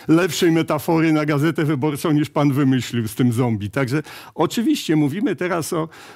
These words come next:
o, o, o zupełnie innym etapie, także ze względu na to, że się zmieniły czasy. Przecież, no, ta formacja społeczna, która wyniosła Michnika do,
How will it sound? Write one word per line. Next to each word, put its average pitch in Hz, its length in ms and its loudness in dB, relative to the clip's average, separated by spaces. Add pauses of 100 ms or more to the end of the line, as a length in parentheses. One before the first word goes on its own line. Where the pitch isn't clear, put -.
(140)
o, 151 260 0
o, 147 280 -2
o 147 60 0
zupełnie 160 480 0
innym 156 380 0
etapie, 135 640 -2 (220)
także 339 340 -2
ze 220 100 -2
względu 151 400 0
na 131 160 0
to, 123 120 -6
że 104 120 -4
się 110 140 -8
zmieniły 117 680 -2
czasy. 170 460 -4
Przecież, 160 360 -4 (400)
no, 156 280 -2 (180)
ta 180 160 0
formacja 143 680 -2
społeczna, 104 680 -6
która 117 460 -6
wyniosła 127 560 -2
Michnika 117 460 -2
do, 113 120 -4